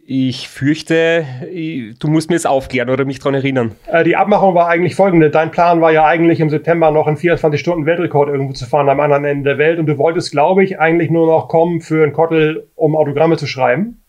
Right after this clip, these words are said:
Speaker 2: ne?
Speaker 1: Richtig, ja.
Speaker 2: Die
Speaker 1: Das war der
Speaker 2: Abmachung war, die
Speaker 1: Ursprungsplan.
Speaker 2: Abmachung war damals, ich helf dir, aber du sortierst dich bitte im Gesamtergebnis hinter mir ein.
Speaker 1: Mhm, okay. Äh, und jetzt, da komme ich zum Kottel und bin,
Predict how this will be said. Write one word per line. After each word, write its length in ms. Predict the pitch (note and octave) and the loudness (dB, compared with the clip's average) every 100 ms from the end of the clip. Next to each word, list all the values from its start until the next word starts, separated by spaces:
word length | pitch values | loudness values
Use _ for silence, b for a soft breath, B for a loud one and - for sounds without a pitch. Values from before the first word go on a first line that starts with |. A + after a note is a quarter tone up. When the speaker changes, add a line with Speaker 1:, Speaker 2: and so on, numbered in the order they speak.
| _ | _
Speaker 2:
ne? 240 | B2+ E3 B3 - _ _ _ _ _ - - _ - C3 | -2 -2 -2 -12 _ _ _ _ _ -20 -20 _ -14 -6
Speaker 1:
Richtig, 320 | E3 - - | -6 -6 -4
ja. 220 | B2+ C#3 B2+ | -4 -4 -2
Speaker 2:
Die 60 | D#3+ | 0
Speaker 1:
Das 80 | E3+ | 2
war 40 | |
der 60 | F#3+ | 4
Speaker 2:
Abmachung 60 | F#3 | 4
war, 60 | |
die 120 | F#3 E3+ | 4 2
Speaker 1:
Ursprungsplan. 440 | E3 C3 D#3+ D#3 | 0 -2 0 2
Speaker 2:
Abmachung 280 | G3 F#3 F#3 | 2 0 2
war 120 | E3 | 2
damals, 600 | D3+ F3+ D#3+ F3 G3+ - _ | 2 2 4 2 0 -6 _
ich 160 | D#3+ - | -6 -2
helf 220 | G#3 - | -2 0
dir, 300 | D3+ E3 G3+ | 0 2 0
aber 200 | D#3+ D#3 | 0 0
du 80 | D#3 | 0
sortierst 380 | D3+ F#3 F3+ | -2 0 -2
dich 80 | D3 | -2
bitte 180 | E3 D#3+ | -4 -2
im 120 | D3+ | -4
Gesamtergebnis 600 | C#3 D#3 D3+ C#3 D3+ D3 | 0 0 2 0 -2 -6
hinter 180 | E3 D#3+ | -4 -2
mir 160 | B2 B2 | -2 -4
ein. 220 | A#2 G#2+ _ | -6 -10 _
Speaker 1:
Mhm, 320 | - B2 D#3 E3+ - | -6 -4 -2 -4 -8
okay. 380 | F#3+ - E3 C3+ - | -10 -4 -4 -4 -6
Äh, 380 | - B2+ C3 C3 | -4 -2 0 -2
und 220 | D3 - | -2 0
jetzt, 220 | D3 - | 0 0
da 100 | B3 | 0
komme 240 | - E3 D#3+ | 0 0 0
ich 60 | |
zum 120 | - D#3+ | 0 -2
Kottel 460 | - - - - | 0 0 0 0
und 180 | F3+ D3+ | 0 -2
bin, 240 | E3 E3 | -2 -2